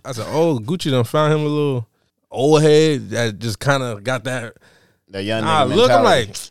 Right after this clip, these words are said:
Speaker 1: "Man, this nigga young."
Speaker 2: Nigga just graduated.
Speaker 1: <laughs> Young as hell. That shit is crazy.
Speaker 2: You was just hooping two years ago, bro. What you doing?
Speaker 1: Right. What
Speaker 2: Right.
Speaker 1: y'all think about, I mean, they, they say, like,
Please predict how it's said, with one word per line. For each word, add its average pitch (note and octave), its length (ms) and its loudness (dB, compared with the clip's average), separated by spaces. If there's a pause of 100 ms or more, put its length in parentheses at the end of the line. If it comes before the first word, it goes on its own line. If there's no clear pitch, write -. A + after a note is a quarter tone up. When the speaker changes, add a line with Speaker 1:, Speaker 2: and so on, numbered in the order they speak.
Speaker 1:
"Man, C3 300 -2
this C#3+ 120 -6
nigga F#2 340 -6
young." C#3 280 2
Speaker 2:
Nigga G#2 320 -6
just G2 160 -4
graduated. F#2 420 -4
Speaker 1:
<laughs> E3 60 0
Young E3+ 180 -2
as - 240 -6
hell. D3+ 440 -4 (720)
That B2+ 140 -4
shit F2+ 200 -10
is - 80 -18
crazy. F#2+ 300 -14
Speaker 2:
You D#3 80 -6
was A#2 60 -4
just A2 180 0
hooping A2+ 280 -6
two B2 120 -6
years A#2+ 260 0
ago, F2+ 180 -8
bro. F#2+ 220 -8
What A2 160 -14
you A2 80 -14
doing? G2 260 -8 (180)
Speaker 1:
Right. A2 320 -4 (440)
What A2 140 -10
Speaker 2:
Right. F2 80 -12
Speaker 1:
y'all B2 100 -6
think A#2 220 -10
about, G#2+ 520 -6 (380)
I B2 80 -6
mean, B2+ 420 0 (440)
they, E3+ 120 -8 (120)
they F#3 140 2
say, D#3+ 280 2
like, A#2 220 -6